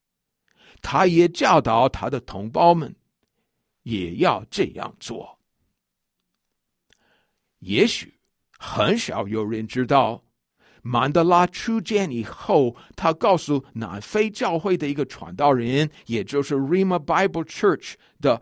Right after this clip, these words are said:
Ray Macaulay 先生说，当他在监狱里面的时候，唯一使得他继续活着的，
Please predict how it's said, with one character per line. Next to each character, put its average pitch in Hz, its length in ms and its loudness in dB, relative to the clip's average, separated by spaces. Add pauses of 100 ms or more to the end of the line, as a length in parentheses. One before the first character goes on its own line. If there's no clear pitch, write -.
(140)
Ray 202 300 4
Macaulay 170 520 0
先 120 300 -4
生 123 360 -2 (240)
说， 156 480 4 (1700)
当 208 200 4
他 220 180 2
在 214 220 2
监 294 380 -2
狱 285 140 2
里 120 200 -2
面 214 260 0
的 151 120 -2
时 - 320 -2
候， 147 600 -2 (720)
唯 156 320 4
一 262 400 0 (300)
使 - 400 -6
得 185 140 0
他 190 320 0
继 220 320 -6
续 202 220 -8
活 104 500 -6
着 220 160 -4
的， - 140 -8